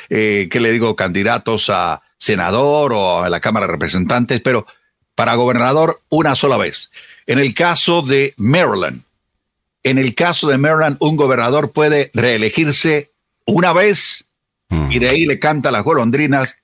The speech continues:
Speaker 1: y para afuera. Algunos gobernadores han tenido éxito, evidentemente, en conseguir un hueso en el gobierno, digo, en, en, <laughs> a nivel Congreso Federal.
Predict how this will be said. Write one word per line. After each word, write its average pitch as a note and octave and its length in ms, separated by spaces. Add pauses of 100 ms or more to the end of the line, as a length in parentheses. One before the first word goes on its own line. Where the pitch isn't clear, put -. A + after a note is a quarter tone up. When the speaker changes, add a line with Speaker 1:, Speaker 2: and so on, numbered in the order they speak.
(140)
Speaker 1:
y C3 140
para G#2+ 220
afuera. G2+ 540 (720)
Algunos C3+ 380
gobernadores C#3 760 (380)
han B2 360
tenido B2 360
éxito, F3+ 560 (120)
evidentemente, B2 960
en G2+ 80
conseguir A2+ 640 (160)
un A#2 200
hueso C3 520 (340)
en G#2 120
el A2 100
gobierno, B2 500
digo, B2 240
en, G2 180
en, F#2 220
<laughs> - 160
a G2 120
nivel A2 380 (460)
Congreso B2 480
Federal. C#3 500